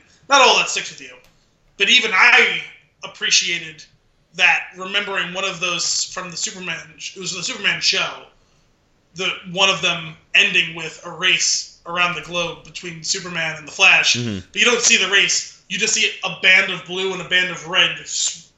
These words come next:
Speaker 1: circling around the globe. So
Speaker 2: Right.
Speaker 1: you don't know who wins, and they're matched spot for spot around it.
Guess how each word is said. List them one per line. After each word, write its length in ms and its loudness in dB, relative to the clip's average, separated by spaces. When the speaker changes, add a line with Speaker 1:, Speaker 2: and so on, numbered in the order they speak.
Speaker 1:
circling 640 2
around 340 2
the 80 -2
globe. 440 0
So 200 -10
Speaker 2:
Right. 240 8
Speaker 1:
you 80 10
don't 180 6
know 160 2
who 160 -4
wins, 460 2
and 100 -10
they're 160 -4
matched 720 0
spot 440 2
for 100 -14
spot 500 2
around 260 4
it. 200 4